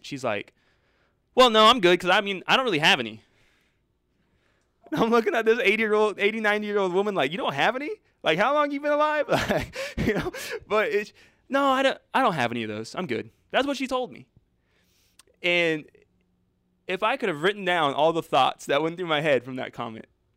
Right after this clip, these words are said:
Anyways. But nobody can really say that, right? That's my point. Nobody can say that, and we know that. We know that. Just in case you didn't, the Bible says that too, so. But sin is still a problem,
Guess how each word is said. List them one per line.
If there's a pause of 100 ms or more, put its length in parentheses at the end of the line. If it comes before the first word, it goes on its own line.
(220)
Anyways. (2000)
But
nobody
can
really
say
that, (280)
right?
That's
my
point. (500)
Nobody
can
say
that,
and
we
know
that. (680)
We
know
that. (720)
Just
in
case
you
didn't,
the
Bible
says
that
too,
so. (2000)
But
sin
is
still
a
problem,